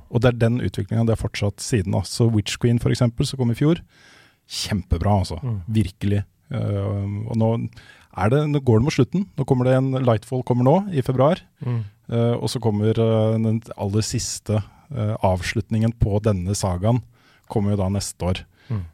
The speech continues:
Speaker 1: Eh, og så vet vi ikke hva som skjer med Destiny etter det. Jeg har jo sagt det skal fortsette, men da, det, det går jo mot litt sånne kataklysmiske avslutninger, så
Speaker 2: Ja, det blir spennende. Vi skal snakke om, på slutten av denne episoden, så skal vi snakke om det.
Speaker 1: Ja.
Speaker 2: Eh, Bungie sier opp publiseringsavtalen med Activision i tjue nitten.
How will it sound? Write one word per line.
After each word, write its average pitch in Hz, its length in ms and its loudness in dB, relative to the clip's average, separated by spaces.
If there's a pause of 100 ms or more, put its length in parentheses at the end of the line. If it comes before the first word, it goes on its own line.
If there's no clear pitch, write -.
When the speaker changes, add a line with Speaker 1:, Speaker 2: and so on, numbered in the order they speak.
Speaker 1:
Eh, 98 720 -2
og 117 80 -2
så 170 120 0
vet 135 180 0
vi 110 60 -8
ikke 147 140 2
hva 107 100 0
som 117 140 -4
skjer 107 160 -2
med 101 120 -2
Destiny 104 240 -4
etter - 160 -4
det. 123 100 2
Jeg 107 80 2
har 139 60 2
jo 170 100 -2
sagt - 160 -4
det 104 120 -4
skal 98 200 0
fortsette, 95 420 -2
men 131 180 0
da, 104 100 2 (760)
det, 104 440 -2
det 107 100 -2
går 95 180 0
jo 135 60 2
mot 139 200 -6
litt 101 120 -4
sånne 95 260 -8
kataklysmiske - 800 -8 (400)
avslutninger, 92 480 -2 (140)
så - 180 -8
Speaker 2:
Ja, 98 600 -4
det 120 100 2
blir 135 80 2
spennende. 127 240 4
Vi 127 80 4
skal 139 100 4
snakke 135 220 8
om, 139 180 -2
på - 140 2
slutten 135 220 0
av 131 120 6
denne 120 120 4
episoden, 139 320 2 (100)
så 120 100 -6
skal 139 140 0
vi 135 80 -2
snakke 135 160 0
om 135 60 2
det. 143 120 4 (200)
Speaker 1:
Ja. 156 100 6 (320)
Speaker 2:
Eh, 143 40 4
Bungie 160 300 2
sier 143 280 2
opp 139 100 -2
publiseringsavtalen 127 720 2
med 117 100 0
Activision 110 360 0
i 156 100 0
tjue 120 180 0
nitten. 110 300 -6